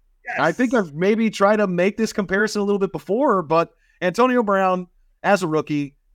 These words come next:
Speaker 2: nineteen targets, sixteen catches, a hundred and sixty-seven yards, no touchdowns, really good kick returner, which Dave Toub will tell you Sky Moore is a really good kick returner too.
Speaker 1: Yes.
Speaker 2: Uh,
Speaker 1: Put him
Speaker 2: just
Speaker 1: back.
Speaker 2: real quick, just a,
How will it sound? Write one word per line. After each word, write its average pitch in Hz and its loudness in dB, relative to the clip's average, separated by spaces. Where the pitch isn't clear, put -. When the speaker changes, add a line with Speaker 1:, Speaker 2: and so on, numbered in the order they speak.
Speaker 2:
nineteen 160 0
targets, 101 0
sixteen 131 0
catches, 98 -4
a 110 0
hundred 185 0
and 123 -6
sixty-seven 98 -6
yards, 95 -4
no 160 -2
touchdowns, 98 -4
really 254 2
good 226 0
kick - -2
returner, 110 -8
which 139 -4
Dave 214 2
Toub 196 0
will 156 0
tell 196 2
you 202 -4
Sky 180 0
Moore 160 0
is 139 -4
a 147 -4
really 151 -2
good 139 -6
kick 147 0
returner 135 -2
too. 113 0
Speaker 1:
Yes. 185 0
Speaker 2:
Uh, 123 0
Speaker 1:
Put 190 2
him 214 0
Speaker 2:
just 190 0
Speaker 1:
back. 185 4
Speaker 2:
real 202 0
quick, 185 -4
just 269 0
a, 131 2